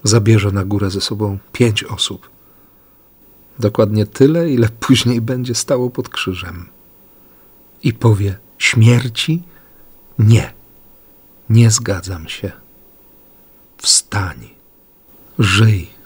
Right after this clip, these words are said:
Hmm. Dziś usłyszałem to po raz kolejny. I cieszę się za każdym razem, kiedy mogę to powiedzieć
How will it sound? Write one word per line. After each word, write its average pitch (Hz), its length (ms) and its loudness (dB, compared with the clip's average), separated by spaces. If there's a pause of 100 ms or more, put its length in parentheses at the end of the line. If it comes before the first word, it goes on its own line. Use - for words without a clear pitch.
(1300)
Hmm. 113 480 4 (1700)
Dziś 110 320 4
usłyszałem 104 600 -2
to 107 100 -8
po 107 140 -2
raz - 180 -2
kolejny. - 540 -4 (1400)
I 117 60 -2
cieszę 110 340 0
się 92 260 -8 (520)
za 113 180 2
każdym 104 340 0
razem, 90 360 -6 (680)
kiedy 123 220 2
mogę 110 440 6
to 110 140 -6
powiedzieć 107 720 -6